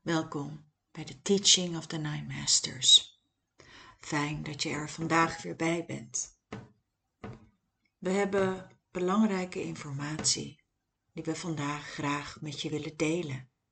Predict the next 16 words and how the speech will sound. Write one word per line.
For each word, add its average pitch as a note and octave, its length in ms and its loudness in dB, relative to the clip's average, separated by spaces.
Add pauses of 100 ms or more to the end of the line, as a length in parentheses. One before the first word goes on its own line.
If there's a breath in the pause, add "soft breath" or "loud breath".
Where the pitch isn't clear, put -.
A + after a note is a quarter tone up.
(2500 loud breath)
Zoals F#3+ 400 6
het - 140 0
kwam, G3+ 420 2 (320)
zo G3 560 2 (100)
kan F3 160 -4
het F3 160 -6
verdwijnen. D3 880 -4 (440)
En D3+ 120 -6
het C3+ 200 -4
al E3 580 -4
daalde D#3 380 -2
neer. C3+ 480 -8 (460 loud breath)
En F#3 200 -6
ieder B3 280 6
mens G3 400 6
aanschouwde D3+ 880 0